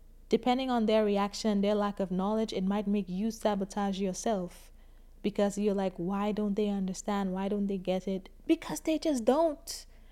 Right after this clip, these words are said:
Not everybody knows the thing that you do very well like you know it. Not everybody understands it the way that you do. And you can't put yourself in a position to make their confusion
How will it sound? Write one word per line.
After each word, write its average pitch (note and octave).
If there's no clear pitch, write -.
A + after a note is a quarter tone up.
Not A#3+
everybody C#4
knows B3+
the G#3+
thing C4+
that A#3
you A3+
do A#3+
very A3
well A#3+
like A3+
you A#3+
know A3
it. -
Not G#3+
everybody A3
understands G#3+
it F#3+
the F#3+
way G3
that F#3+
you A3+
do. F3
And G3+
you G3+
can't B3
put -
yourself A3+
in G#3
a G3+
position G3
to -
make F#3+
their G3+
confusion G3